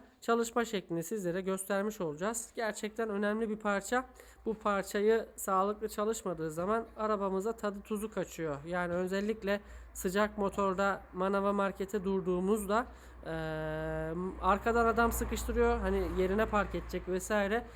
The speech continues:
Sen marşa basıyorsun. Beş saniye, altı saniye, yedi saniye oradan domates alan,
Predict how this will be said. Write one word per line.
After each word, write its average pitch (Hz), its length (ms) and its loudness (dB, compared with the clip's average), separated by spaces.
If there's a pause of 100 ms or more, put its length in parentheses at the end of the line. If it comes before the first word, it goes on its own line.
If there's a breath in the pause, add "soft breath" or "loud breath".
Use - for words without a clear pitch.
(140)
Sen 202 220 0
marşa 220 420 4
basıyorsun. 220 560 2 (420 loud breath)
Beş 220 180 6
saniye, 214 500 4
altı 214 280 4
saniye, 220 400 0
yedi 220 200 0
saniye 208 520 0
oradan 208 440 -2 (240)
domates 214 480 0
alan, 208 340 0